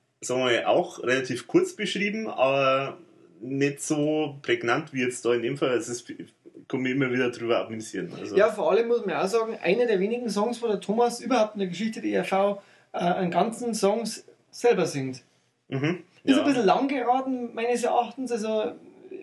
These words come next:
Speaker 2: dauert ja, glaub ich, knapp fünf Minuten, das, die Nummer. Ähm, hätte ein bisschen knapper sein können insgesamt, dann hätte es vielleicht ein bisschen mehr Pep,
Speaker 1: Ja.
Speaker 2: weil es musikalisch halt leider wenig hergibt.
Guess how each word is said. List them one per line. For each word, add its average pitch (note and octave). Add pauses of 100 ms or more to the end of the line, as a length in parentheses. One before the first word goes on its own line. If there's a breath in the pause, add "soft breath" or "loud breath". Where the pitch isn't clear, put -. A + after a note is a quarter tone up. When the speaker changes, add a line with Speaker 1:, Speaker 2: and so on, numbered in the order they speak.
(160)
Speaker 2:
dauert G3
ja, G#3
glaub G3
ich, F#3+
knapp G3+
fünf A3
Minuten, G3+
das, A3+
die A3
Nummer. A#3 (400 loud breath)
Ähm, G3
hätte A3
ein -
bisschen A3 (340)
knapper G#3+
sein A3+
können A#3+
insgesamt, A#3+
dann G3+
hätte G3+
es -
vielleicht G#3
ein G3+
bisschen G3+
mehr F3+
Pep, A3+ (360 soft breath)
Speaker 1:
Ja. A#2
Speaker 2:
weil G3+
es G3+
musikalisch G#3+
halt F3
leider D3
wenig C#3+
hergibt. C#3+